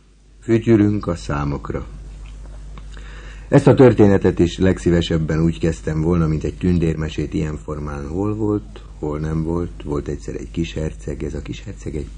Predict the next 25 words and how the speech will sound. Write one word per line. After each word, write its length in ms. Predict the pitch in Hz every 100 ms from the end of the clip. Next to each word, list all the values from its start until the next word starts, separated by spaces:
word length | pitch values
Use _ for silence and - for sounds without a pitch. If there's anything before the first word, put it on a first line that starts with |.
| - -
parányi 480 | 127 127 117 113 95
bolygócskán 800 | 87 85 82 82 - 80 76
lakott. 640 | 76 76 - 76 - - - - - - - -
Olyan 320 | 120 120 113
parányin, 720 | 107 101 95 98 95 98 101 - - - - -
hogy 280 | 92 87 -
a 260 | 90 85 80
bolygója 720 | 95 131 123 113 113 110 110
alig 420 | - 98 90 90
volt 420 | 92 92 90 -
nagyobb 440 | 92 82 78 71 73
nála. 500 | 69 65 65 65 - - - - - -
Ezen 260 | 143 131
a 80 | 120
bolygón 520 | 101 101 95 85 80 -
élt, 580 | 95 95 104 104 - - - - - - - - - - -
és 160 | - -
nagyon 320 | 160 165 151
szerette 520 | 131 123 110 107 -
volna, 360 | 95 95 92 90
ha 160 | 85 82
van 160 | 123
egy 180 | 123 110
jó 200 | 113 82
barátja. 760 | 71 69 65 65 - - 64